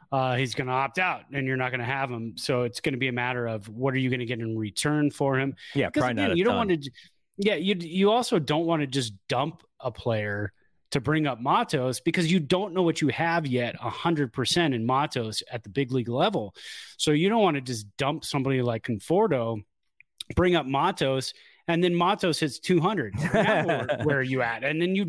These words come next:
Speaker 1: you have to send Matos back
Speaker 2: Yeah.
Speaker 1: down, and now you're, you're one less outfielder 'cause you dumped somebody a-, and got not much in return. Um, is the start of play tonight, the Giants were a half game out of the third wild card spot.
Speaker 2: Yes.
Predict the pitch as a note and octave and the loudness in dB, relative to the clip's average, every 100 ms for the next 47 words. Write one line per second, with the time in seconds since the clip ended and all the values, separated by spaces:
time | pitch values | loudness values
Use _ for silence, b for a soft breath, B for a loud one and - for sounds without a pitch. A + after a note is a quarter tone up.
0 | D3 D3+ E3+ E3+ F3 D#3 - F3 D#3+ F3+ | -4 0 2 2 0 -4 0 2 2 2
1 | G3 D#3+ D3 D#3 C3+ F3 G3 D3+ D3 E3 | 2 -2 0 2 4 2 2 0 0 0
2 | D#3+ D3 - B - F3 C3 D#3 F3+ E3+ | 2 0 -4 B -2 0 0 0 2 4
3 | D#3+ C#3 C#3+ D3+ D#3 D#3 C3+ B2+ C3 A2+ | 2 0 -2 -2 0 0 0 0 -2 -2
4 | A#2+ G#2+ C#3 D3+ - - D3 B2+ A#2+ A#2 | -4 -4 -2 -2 -2 0 0 2 0 0
5 | A2 B B B - C#3+ - C#3 B2 C#3 | -4 B B B -6 -4 -2 -4 -2 -4
6 | B2+ C#3 B2+ A#2+ C3+ - B2 A2+ G#2+ - | -4 -2 -2 0 -2 -2 -4 -4 -6 -2
7 | D#3 C#3 A#2+ A2 B B B B2 A#2+ A#2 | 0 0 -2 -4 B B B 0 0 -2
8 | - _ _ _ - A#1+ E2 D3+ D3 D#3+ | -8 _ _ _ -14 -10 -6 -2 -2 -4
9 | E3 E3+ - D4 C#4 - A#3+ A#3+ F3 C#3+ | -2 -2 2 0 0 2 2 4 2 2
10 | C3+ C3 G3+ A3 E3+ C#3 A2 - C#3+ - | 0 0 0 0 0 0 0 -4 -4 -2
11 | D3+ C3+ B2+ B2+ G#2+ G2+ - A#2+ G2+ A#2+ | 0 2 2 -2 -4 -6 -4 -4 0 -2
12 | A2 - F2+ - E2+ - - - - | -2 -6 -10 -2 -2 -2 -8 -14 -20